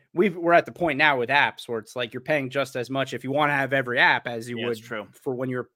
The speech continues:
Speaker 1: paying for cable. So I
Speaker 2: Yeah.
Speaker 1: can see where, like, people who five years ago were like, "You know what? I'm cutting the cord." Now they're back to paying what
Speaker 2: Oh,
Speaker 1: they're paying
Speaker 2: I
Speaker 1: for
Speaker 2: did it the
Speaker 1: cable.
Speaker 2: year of covid. Late twenty, I decided, "You know what? I'm ready. I'm gonna cut the cord. I've done enough research."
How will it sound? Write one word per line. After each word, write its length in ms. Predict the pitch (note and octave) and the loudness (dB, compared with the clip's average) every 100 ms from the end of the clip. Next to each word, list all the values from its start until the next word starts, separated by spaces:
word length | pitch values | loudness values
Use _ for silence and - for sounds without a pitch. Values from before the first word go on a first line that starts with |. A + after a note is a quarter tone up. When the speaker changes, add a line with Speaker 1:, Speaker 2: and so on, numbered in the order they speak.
| _ - | _ -10
Speaker 1:
paying 260 | B2 A2+ | -8 -8
for 120 | - G#2+ | -12 -2
cable. 360 | G3+ C#3 G#2 | 0 0 -4
So 280 | - A2+ G#2+ _ _ - | -6 -6 -6 _ _ -12
I 60 | A#2+ | -6
Speaker 2:
Yeah. 20 | |
Speaker 1:
can 80 | A2+ | -4
see 180 | G#2+ F3+ | -2 2
where, 160 | D3 | 2
like, 220 | C3+ C3 C3 _ _ | 2 -2 -6 _ _
people 240 | G3 D#3+ | -6 -4
who 120 | C#3+ C3+ | -6 0
five 280 | D#3+ D3 | 2 4
years 180 | C#3 D#3+ | 2 -2
ago 140 | C#3+ C#3 | -2 -2
were 80 | |
like, 140 | B2+ C3 | -2 -2
"You 20 | |
know 60 | E3+ | 0
what? 120 | F3 | 0
I'm 80 | C#3+ | 0
cutting 240 | - G3+ | -2 -2
the 60 | D#3+ | -2
cord." 380 | - C3 G2+ - _ _ _ _ _ | -4 -2 -4 -10 _ _ _ _ _
Now 140 | C#3 D3+ | 0 2
they're 80 | C#3+ | 4
back 180 | D3+ - | 2 0
to 60 | |
paying 240 | - C#3+ C3+ | -6 -6 0
what 100 | B2+ | 8
Speaker 2:
Oh, 100 | C#4+ | 10
Speaker 1:
they're 100 | B3+ | 10
paying 140 | F#3+ | 8
Speaker 2:
I 60 | A#3 | 8
Speaker 1:
for 60 | - | 6
Speaker 2:
did 100 | A#3+ | 2
it 100 | A#3+ | 2
the 60 | |
Speaker 1:
cable. 60 | A3 | 4
Speaker 2:
year 140 | A#3 | 6
of 120 | A#3 | 4
covid. 480 | - A#3+ B3+ G#3 B2+ | 2 2 2 0 -2
Late 240 | D3 F#3+ - | 0 -2 -4
twenty, 500 | G3+ G#3+ F3+ D#3 - | -6 -4 -4 -8 -8
I 380 | D3 C#3+ C#3+ C#3 | -4 -2 -4 -8
decided, 520 | C#3 - D3+ D3 C#3 | -12 -10 -4 -4 -4
"You 100 | B2+ D3 | -6 -4
know 120 | E3+ | -4
what? 140 | F3 D3+ | -4 -6
I'm 180 | C#3 | -8
ready. 340 | C3+ D#3+ D#3 E3 | -2 -2 -2 -6
I'm 60 | |
gonna 100 | C3 | -10
cut 240 | - D3 D3 | -10 -10 -10
the 60 | |
cord. 280 | C#3+ D3 D3 | -12 -8 -8
I've 120 | A#2+ | -8
done 160 | B2+ C#3+ | -8 -6
enough 180 | C#3 - | -6 -6
research." 580 | C3+ C#3 - C#3 C3 | -12 -16 -10 -8 -10